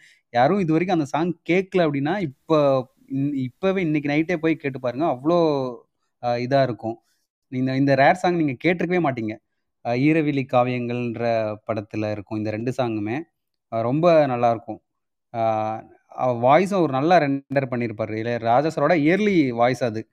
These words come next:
அப்படி இருக்கும். ஆனா என்னன்னா, இந்த, இந்த சில டைம்ல இது, இந்த சாங்கே உங்களுக்கு வந்து உங்களுக்கு ஒரு டிப்ரெஷன்ல இருக்கவங்க பார்த்தாங்கன்னா, அதுல இன்னும் கொஞ்சம் மூழ்கிடுவாங்க.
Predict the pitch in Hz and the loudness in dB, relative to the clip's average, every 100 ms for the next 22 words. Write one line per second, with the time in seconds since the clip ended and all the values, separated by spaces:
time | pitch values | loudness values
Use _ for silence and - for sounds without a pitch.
0 | _ _ _ _ _ - 117 120 147 147 | _ _ _ _ _ -6 -6 -4 0 2
1 | 143 135 - 156 180 147 170 156 202 208 | 2 -2 -4 -2 0 4 4 4 0 0
2 | 190 165 143 156 147 156 151 170 202 190 | 0 2 2 0 -4 -4 -2 0 0 0
3 | 160 156 156 175 180 196 202 208 185 175 | 2 2 2 0 0 -2 0 0 0 -2
4 | - 180 180 156 135 131 127 127 139 254 | -2 -2 2 0 0 -6 -6 -6 -4 -2
5 | 254 208 165 175 175 143 139 123 139 156 | -2 0 0 2 0 0 -2 -2 0 0
6 | 139 170 262 - 175 147 143 170 147 123 | 0 0 0 2 0 0 2 2 2 0
7 | 107 | -2